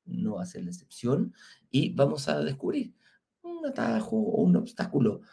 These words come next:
eh, para saber cómo invertir en departamentos y lograr que se paguen solos. Esa es nuestra premisa, para eso estamos acá. Eh, estoy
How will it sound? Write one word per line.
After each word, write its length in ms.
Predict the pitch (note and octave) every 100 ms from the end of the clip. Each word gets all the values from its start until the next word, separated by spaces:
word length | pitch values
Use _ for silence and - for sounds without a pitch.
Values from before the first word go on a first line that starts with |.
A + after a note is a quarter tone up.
| - _
eh, 340 | A2 G#2 F#2 F2+
para 420 | A2 A2 G#2+ G2+
saber 380 | - B2 D3 C#3+ - _ _
cómo 300 | - F#3 A#3
invertir 340 | A3+ F#3 F3 F3+
en 80 |
departamentos 680 | F3 E3+ F3+ G#3+ A3 C#4+ - _ _
y 360 | - D4 F4 -
lograr 600 | - D3 C3 B2 C#3 C3+ -
que 120 | -
se 140 | -
paguen 520 | F2+ G2+ F#2 F#2+ F2+ -
solos. 460 | D3+ - - - _
Esa 240 | G#3 F#3
es 60 | D#3
nuestra 200 | D3 C#3
premisa, 640 | C3 D3 F3 F3+ F3+ - _
para 200 | C3+ A#2
eso 440 | C3+ C#3 D3 - -
estamos 640 | A2+ - B2+ B2+ C3+ - _ _ _ _
acá. 600 | A2+ A2 A2 C3+ C3+ - _ _ _ _
Eh, 480 | - A2 A2 A2 A2 -
estoy 440 | - F3 F#3+ -